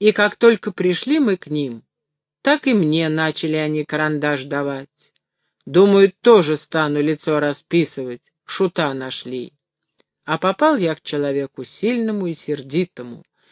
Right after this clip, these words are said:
который у них большим почетом пользовался. Был он уже стар и до четырех сотен китов на своем веку загубил.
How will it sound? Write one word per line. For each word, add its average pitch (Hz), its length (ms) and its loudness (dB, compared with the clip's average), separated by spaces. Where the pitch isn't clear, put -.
который 160 500 2
у 156 100 2
них 208 600 -4
большим 143 600 -2
почетом 143 680 -4
пользовался. 117 880 -8
Был 233 400 2
он 226 200 4
уже 160 500 0
стар 240 520 0
и 254 140 2
до 233 160 4
четырех 220 540 2
сотен 202 540 0
китов 208 540 0
на 160 160 -6
своем 151 480 -2
веку 143 380 -6
загубил. 143 800 -6